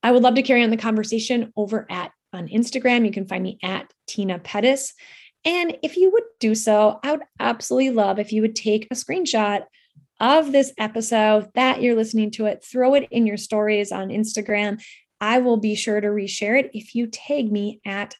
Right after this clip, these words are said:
Tina Pettis. Hope you guys have a great day, and I cannot wait to hear from you. And I'll be back tomorrow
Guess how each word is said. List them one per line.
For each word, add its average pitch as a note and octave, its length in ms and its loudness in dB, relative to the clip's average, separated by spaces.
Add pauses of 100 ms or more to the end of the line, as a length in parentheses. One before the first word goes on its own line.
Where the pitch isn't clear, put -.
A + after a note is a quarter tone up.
Tina G3 420 -8 (140)
Pettis. F3+ 420 -8 (460)
Hope C#4 140 4
you C4 60 2
guys B3 180 4
have A3+ 300 0
a A3+ 100 0
great A3 380 -2
day, A3 500 2
and G3+ 340 -8
I F#3+ 140 -8
cannot G3+ 340 -10
wait G#3+ 160 0
to - 60 -16
hear G#3+ 160 -2
from G#3+ 160 -4
you. G3+ 280 -6
And F#3+ 140 -6
I'll F#3 60 -6
be F#3+ 120 -4
back G3+ 200 -8
tomorrow C#4 460 -2